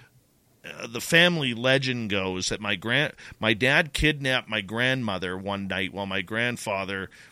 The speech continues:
was in a drunken stupor. And three weeks later, my grandfather showed up on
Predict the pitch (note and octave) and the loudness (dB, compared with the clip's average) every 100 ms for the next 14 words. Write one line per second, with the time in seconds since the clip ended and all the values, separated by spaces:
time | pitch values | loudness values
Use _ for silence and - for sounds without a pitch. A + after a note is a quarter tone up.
0 | - G2+ G#2 A2 F#2+ G#2 A#2+ C3 A2 A2 | -6 -2 0 -2 -4 -2 -2 -2 -2 0
1 | G2 - B2+ A#2 E2+ - _ _ _ - | 0 2 0 -4 -8 -10 _ _ _ -20
2 | _ _ - A2 A2+ A2 G#2+ G2+ - C3+ | _ _ -2 2 2 2 0 -4 -4 -2
3 | D3+ C#3 C3+ A#2 - B2+ C3 G#2+ F#2 E2 | -2 0 0 0 0 2 2 0 -4 -8
4 | _ _ - - A2+ A2+ A2 B2 C#3 D3 | _ _ -20 -4 0 0 0 0 0 -2
5 | - A#2+ G#2+ G2+ G2+ - - B2+ B2 A#2 | -2 -2 -2 -2 -2 0 2 2 2 2
6 | A2+ - - - - _ - A#2 A#2+ B2+ | 0 -8 -14 -20 -20 _ 0 2 2 0